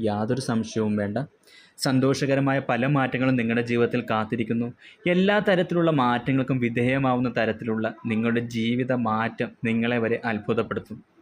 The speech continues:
അതിൻ്റെ പ്രത്യേകത ഇവയെല്ലാം തന്നെ പോസിറ്റീവ് മാറ്റങ്ങളായിരിക്കും നിങ്ങൾക്ക് വന്നു ചേരുന്നത് എന്നുള്ളതാണ്. വ്യാഴത്തിൻ്റെ രാശിമാറ്റം തന്നെയാണ് ഇവരുടെ ജീവിതത്തെയും സ്വാധീനിക്കുന്നത്.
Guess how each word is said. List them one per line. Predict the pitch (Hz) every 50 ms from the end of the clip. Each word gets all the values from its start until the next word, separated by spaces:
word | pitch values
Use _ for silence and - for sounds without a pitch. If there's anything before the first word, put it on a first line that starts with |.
| _ _ _ _ _ _ - - _ -
അതിൻ്റെ | 123 123 131 127 131 127
പ്രത്യേകത | 135 131 113 117 - 135 127 131 131 131 -
ഇവയെല്ലാം | 139 123 123 131 127 123 123 123 127 135 135
തന്നെ | 135 131 131 131 127
പോസിറ്റീവ് | - 123 113 117 117 - 127 123 - 135 139 143 139 131
മാറ്റങ്ങളായിരിക്കും | 117 113 113 113 113 - 131 127 139 131 123 117 113 - 120 113
നിങ്ങൾക്ക് | 110 110 110 110 117 110
വന്നു | 107 107 104 107 113 120
ചേരുന്നത് | 120 120 117 107 107 107 107 107
എന്നുള്ളതാണ്. | 107 104 107 107 104 104 101 101 92 95 - - _ _ _ _ _ _ - - - - _ 143
വ്യാഴത്തിൻ്റെ | 147 143 143 147 151 156 156 170 160 160
രാശിമാറ്റം | 156 143 135 135 139 139 - 160 156 151 143 135 147 139
തന്നെയാണ് | 139 135 131 131 131 123 123 123
ഇവരുടെ | 123 131 123 117 117 117 117
ജീവിതത്തെയും | 117 - 113 113 110 117 117 113 - 117 117 113
സ്വാധീനിക്കുന്നത്. | 113 - 110 104 104 107 107 127 123 120 120 117 120 120 120 113 120